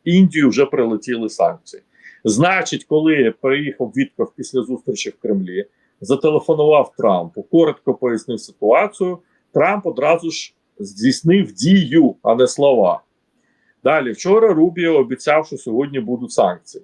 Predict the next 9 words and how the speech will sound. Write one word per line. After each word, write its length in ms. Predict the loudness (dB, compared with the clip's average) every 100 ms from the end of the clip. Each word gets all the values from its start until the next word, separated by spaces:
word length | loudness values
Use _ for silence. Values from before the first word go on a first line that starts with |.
| -4
як 240 | -2 0
і 40 | 0
Білий 340 | 2 2 2
Дім. 260 | -2 -14 -16 _ _ _ _ _
Дивимось, 800 | 0 2 4 2 2 0 -2 -20 _ _
що 340 | -8 2 4 2
буде. 560 | 2 -2 -2 -4 -8 _ _ _ _ _ _ _ _ _
Це 200 | 0 2
означає, 840 | 2 -2 -4 0 2 4 2 -2